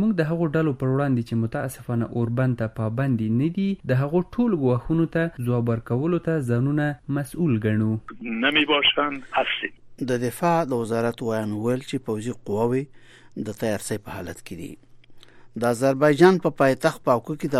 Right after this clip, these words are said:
Speaker 3: افغانستان په باب د تماس د نړیوالې ډلې د غونډې برخوالو په افغانستان کې د سولې له پروسې سره خپل ملاتړ اعلان کړی دی. د پنجشنبې د ورځې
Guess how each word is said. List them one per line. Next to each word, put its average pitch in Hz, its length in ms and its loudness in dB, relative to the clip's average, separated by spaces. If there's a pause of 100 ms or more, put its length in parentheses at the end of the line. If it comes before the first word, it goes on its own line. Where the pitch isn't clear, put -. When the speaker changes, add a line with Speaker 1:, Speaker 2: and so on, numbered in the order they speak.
Speaker 3:
افغانستان 117 580 -4
په 107 140 -4
باب 135 240 4
د 117 140 -6
تماس 120 360 -2
د 131 160 -2
نړیوالې 110 420 -2 (100)
ډلې 139 240 2 (140)
د - 20 -10 (120)
غونډې 107 340 0 (640)
برخوالو 120 540 2 (360)
په 127 120 4
افغانستان 110 580 -2
کې 117 160 -6
د 104 140 -6
سولې 127 260 -2
له 101 100 -10
پروسې 98 420 -6
سره 98 160 -8
خپل 110 240 -6
ملاتړ 104 380 -6 (140)
اعلان 98 300 -6
کړی 98 240 -8
دی. - 120 -12 (640)
د - 20 -8 (220)
پنجشنبې 139 600 2 (280)
د - 20 -4 (440)
ورځې 117 280 0